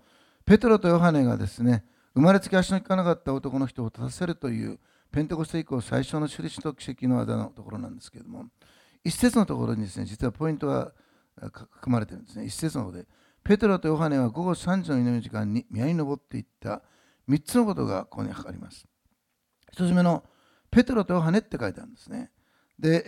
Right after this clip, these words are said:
えー、これは、あの、三節見ると、彼は、彼らって生まれつき足の利かなかった男の人は、ペトロとヨハネが宮に入ろうとするのを見て、ペトロとヨハネは一緒に宮に入ろうとした。四節、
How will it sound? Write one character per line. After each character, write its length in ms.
え 40
ー、 20
こ 160
れ 60
は、 260
あ 80
の、 360
三 220
節 220
見 60
る 100
と、 260
彼 260
は、 260
彼 160
ら 60
っ 40
て 60
生 80
ま 100
れ 60
つ 100
き 60
足 100
の 80
利 40
か 80
な 60
か 40
っ 40
た 100
男 120
の 60
人 160
は、 260
ペ 140
ト 100
ロ 80
と 80
ヨ 60
ハ 140
ネ 100
が 120
宮 280
に 80
入 220
ろ 80
う 40
と 80
す 120
る 60
の 80
を 40
見 100
て、 140
ペ 120
ト 80
ロ 20
と 0
ヨ 100
ハ 80
ネ 60
は 60
一 80
緒 140
に 60
宮 120
に 60
入 100
ろ 40
う 40
と 100
し 60
た。 100
四 160
節、 240